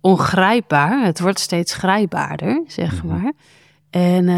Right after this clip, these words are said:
Speaker 1: dan is het zo fijn om echt die mensen om je heen te verzamelen even, die, eh,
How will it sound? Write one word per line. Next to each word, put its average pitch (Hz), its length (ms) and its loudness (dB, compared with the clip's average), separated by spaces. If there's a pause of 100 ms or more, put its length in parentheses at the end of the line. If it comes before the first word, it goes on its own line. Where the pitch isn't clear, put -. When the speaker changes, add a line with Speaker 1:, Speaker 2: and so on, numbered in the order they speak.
Speaker 1:
dan 185 180 0
is 214 120 -2
het 185 120 -8
zo 180 180 0
fijn 190 520 0
om 185 140 -2
echt - 240 -6
die 185 100 0
mensen 190 360 0
om 170 100 2
je 165 80 2
heen 160 200 2
te 160 140 -6
verzamelen 156 640 -2
even, 151 580 -6
die, 165 360 -4
eh, 147 200 -8